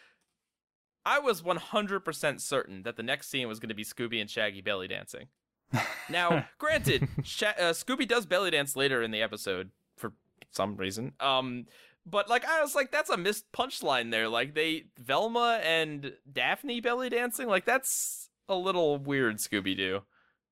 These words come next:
Speaker 2: Another thing, too, uh, from what I remember of Scooby-Doo, Where Are You?, Daphne was just kind of like a, a very blank slate pretty girl
Speaker 1: Well,
Speaker 2: character.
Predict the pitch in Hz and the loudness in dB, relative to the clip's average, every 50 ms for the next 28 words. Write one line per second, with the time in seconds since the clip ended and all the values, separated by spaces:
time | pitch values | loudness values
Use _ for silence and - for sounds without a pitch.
0 | _ _ - 165 175 202 220 247 240 - 214 165 147 - - - 170 170 156 127 | _ _ -2 0 0 2 0 0 -2 -2 0 -2 -2 -2 -2 0 0 2 2 0
1 | 117 113 110 _ _ _ _ _ _ _ _ _ _ - 139 135 135 131 131 131 | -2 -6 -10 _ _ _ _ _ _ _ _ _ _ -2 0 2 4 4 4 2
2 | 131 - - 160 170 175 196 214 214 208 190 170 170 175 180 165 160 143 - 135 | 2 0 0 0 2 2 2 2 2 2 2 2 2 2 2 2 2 0 2 2
3 | 135 139 143 131 - - - - - - 143 131 131 123 131 127 123 117 117 117 | 2 2 2 0 -4 -10 -8 -8 -4 -2 0 0 0 0 0 -2 -2 0 0 2
4 | 113 117 123 123 117 110 107 107 107 110 _ _ _ _ _ - 147 151 156 156 | 4 4 4 2 0 -4 -6 -8 -12 -14 _ _ _ _ _ -2 0 0 0 0
5 | 190 185 175 175 147 - 160 151 - - 156 151 151 151 143 143 147 139 131 - | 0 0 0 0 -2 -2 -6 -8 -6 -4 -2 0 0 0 -2 0 -2 -2 0 0
6 | 131 127 123 120 117 117 - - 135 123 117 131 135 135 135 131 127 120 117 - | 0 0 2 2 0 0 0 -2 -4 -2 2 2 4 4 4 2 0 -2 -2 2
7 | 127 123 123 123 - - - - 135 127 120 120 120 - _ _ _ - - 131 | 2 4 2 2 0 -4 -4 0 2 2 2 2 0 -6 _ _ _ -4 -2 0
8 | 131 123 123 135 135 139 135 151 156 139 127 127 139 - 175 175 190 190 | 0 2 2 2 0 2 2 4 4 4 4 4 2 0 0 0 -2 -4